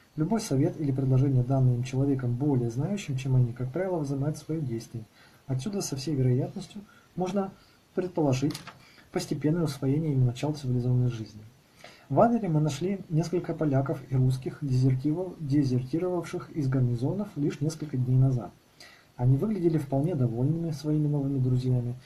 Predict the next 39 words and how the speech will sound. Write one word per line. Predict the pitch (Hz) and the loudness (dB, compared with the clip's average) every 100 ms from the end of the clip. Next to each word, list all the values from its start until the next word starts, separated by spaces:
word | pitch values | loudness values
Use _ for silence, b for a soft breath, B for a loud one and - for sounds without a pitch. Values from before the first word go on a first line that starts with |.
| B B | B B
но | 147 | 0
местные | 180 - 170 | 0 0 0
жители, | 185 240 180 | 0 -2 -2
напротив, | 175 143 151 - - | -2 0 -2 -2 -6
не | |
выказывали | 185 196 135 127 127 | -6 -2 0 2 2
такого | 120 127 127 117 | 0 -4 -4 -2
же | |
радушия, | 120 123 175 202 190 | -2 -2 -2 -4 -6
опасаясь, | 160 135 - 139 175 | -6 -6 -4 -4 -4
что | - | -6
среди | 139 131 123 | -6 -2 0
них | 123 131 | 0 -2
притаился | - 135 147 175 127 | -4 -4 -2 -2 -2
волк | 120 170 170 | 0 -2 -2
в | 131 | 0
овечьей | 127 131 - | 2 0 -4
шкуре, | - 123 110 - b b b | -6 -8 -8 -10 b b b
и | 135 | 2
дабы | 151 139 | 2 2
обезопасить | 139 131 123 127 170 151 | 0 0 -2 -2 -4 -4
себя | 127 135 131 | -4 0 2
от | 127 | 2
подобной | 131 127 120 | 2 0 0
угрозы, | 120 147 220 190 - B B | -2 -2 -2 -6 -12 B B
вождь | 127 214 | -2 0
готовился | 165 147 170 147 147 | 0 0 0 -2 -4
отправить | 131 160 175 | 0 0 0
их | 160 | -4
под | - - | -6 -8
строгой | - 127 117 | -2 -2 -2
охраной | - 147 185 165 | -4 -4 -4 -6
к | |
своим | - 147 | -6 -4
собратьям | 147 127 131 143 139 | -4 -2 -2 -2 -2
во | 127 | -2
внутренней | 117 127 127 131 123 | -2 -4 0 2 2
области | 120 123 - | 0 -6 -8
края. | - 104 92 | -8 -8 -10